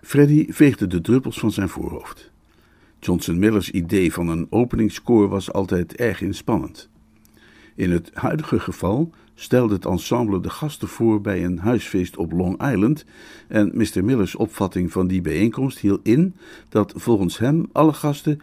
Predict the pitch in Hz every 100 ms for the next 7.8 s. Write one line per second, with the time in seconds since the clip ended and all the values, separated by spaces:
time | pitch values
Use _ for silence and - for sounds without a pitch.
0 | - - 165 190 - 120 151 135 135 120
1 | 110 90 113 95 95 90 107 98 - 92
2 | - 170 - 78 82 - - - - _
3 | _ _ - - - - 101 107 101 90
4 | 110 95 87 87 - - 110 104 - -
5 | - 117 104 - - - - 107 120 123
6 | 175 143 160 - - - - 135 147 135
7 | 107 104 - - 104 90 -